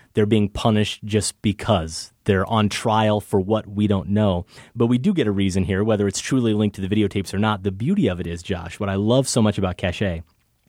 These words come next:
is that I think you could repeat this experiment with any of us, and we would go through something similar. What I mean is,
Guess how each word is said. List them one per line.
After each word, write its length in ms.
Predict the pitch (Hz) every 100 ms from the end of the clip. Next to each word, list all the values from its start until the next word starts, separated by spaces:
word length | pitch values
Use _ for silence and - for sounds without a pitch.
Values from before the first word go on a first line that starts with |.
| _ -
is 80 | 110
that 100 | 127
I 60 |
think 180 | 190 160
you 120 | 143
could 200 | - 107
repeat 440 | 117 120 - 131 127
this 160 | 101
experiment 600 | 95 - 120 110 90 90 - - _
with 200 | - 107
any 240 | 120 135 113
of 140 | -
us, 240 | - - - _ _ - - _
and 380 | 127 120 110 101
we 100 | 127
would 200 | 151 147
go 160 | 127 123
through 180 | - 113
something 320 | 113 - 95
similar. 400 | - 139 98 87
What 140 | 107
I 40 | 120
mean 140 | 131
is, 100 | 113